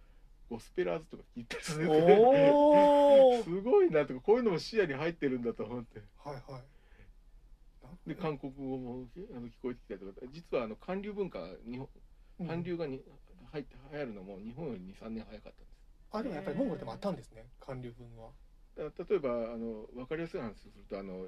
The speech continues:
Speaker 1: 冬のソナタがきっかけだったと思うんですよ。
Speaker 2: うんうんうん。
Speaker 1: あの、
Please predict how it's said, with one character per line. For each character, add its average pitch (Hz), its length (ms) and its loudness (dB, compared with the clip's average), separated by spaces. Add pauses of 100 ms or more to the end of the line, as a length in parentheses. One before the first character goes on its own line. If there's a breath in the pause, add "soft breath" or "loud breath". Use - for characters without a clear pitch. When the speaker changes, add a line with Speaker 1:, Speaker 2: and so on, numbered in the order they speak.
(140)
Speaker 1:
冬 175 200 -4
の 220 100 -2
ソ 240 120 -6
ナ 190 80 -4
タ - 80 -16
が - 80 -16
き - 20 -20
っ - 40 -20 (120)
か - 100 -20
け 135 80 -10
だ 135 80 -6
っ - 20 -18
た - 120 -20
と - 60 -16
思 98 120 -14
う - 20 -14
ん 95 40 -16
で - 60 -20
す - 80 -20
よ。 - 60 -14
Speaker 2:
う - 40 -8
ん - 20 -6
う 180 40 -4
ん 170 40 -4
う 147 100 -8
ん。 131 260 -12 (140)
Speaker 1:
あ 110 40 -20
の、 98 160 -16